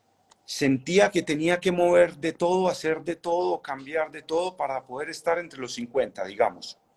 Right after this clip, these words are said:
¿Me entiendes? Y pienso que no, no e-, no es,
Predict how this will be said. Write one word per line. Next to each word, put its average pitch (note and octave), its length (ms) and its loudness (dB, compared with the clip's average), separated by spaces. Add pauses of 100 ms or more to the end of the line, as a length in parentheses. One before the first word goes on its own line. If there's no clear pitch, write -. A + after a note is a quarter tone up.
(560)
¿Me A#2 100 0
entiendes? C#3+ 320 2 (2500)
Y A#2+ 240 0
pienso E3+ 320 4
que E3+ 120 2
no, C#3+ 680 2
no C3 300 0
e-, F3 80 0
no C3+ 240 2
es, - 640 -4